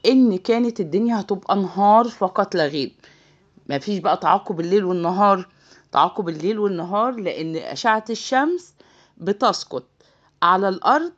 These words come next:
والأرض كروية، وبتسقط على زاوية، آه، مختلفة، يعني بتختلف زاوية سقوط أش-، أشعة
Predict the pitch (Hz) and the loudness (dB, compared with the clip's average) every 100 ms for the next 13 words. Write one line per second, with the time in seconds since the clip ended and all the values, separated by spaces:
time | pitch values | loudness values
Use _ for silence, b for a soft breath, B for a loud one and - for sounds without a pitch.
0 | _ - 165 160 202 190 208 247 240 247 | _ -6 -6 -2 -4 -2 -4 0 0 2
1 | 285 311 349 330 170 165 - 269 - 254 | 2 2 0 -4 -10 -6 -4 -4 -2 -2
2 | 214 190 185 170 233 285 277 285 403 - | 2 2 2 2 2 2 2 2 2 -2
3 | _ _ _ _ _ _ _ - 170 175 | _ _ _ _ _ _ _ -4 4 6
4 | 170 175 185 - - 277 254 214 156 - | 6 4 0 -4 0 2 2 2 -2 -4
5 | - 143 156 - - - 240 180 156 254 | -4 -2 -2 -6 -6 0 0 0 2 2
6 | 254 165 - 180 254 180 - - - - | 2 -2 -4 -6 -4 -4 -4 -8 -10 -4
7 | 170 254 233 | -2 2 2